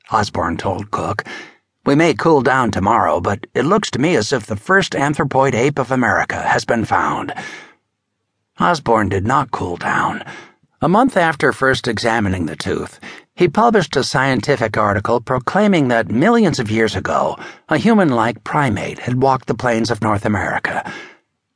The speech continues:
The Illustrated London News ran a fanciful drawing depicting a brawny, slope-shouldered, club-wielding ape man.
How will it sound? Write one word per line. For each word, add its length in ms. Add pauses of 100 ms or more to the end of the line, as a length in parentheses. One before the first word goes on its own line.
(160)
The 160
Illustrated 600
London 500
News 520
ran 280
a 80
fanciful 600
drawing 480
depicting 500
a 60
brawny, 520
slope-shouldered, 960
club-wielding 760
ape 260
man. 480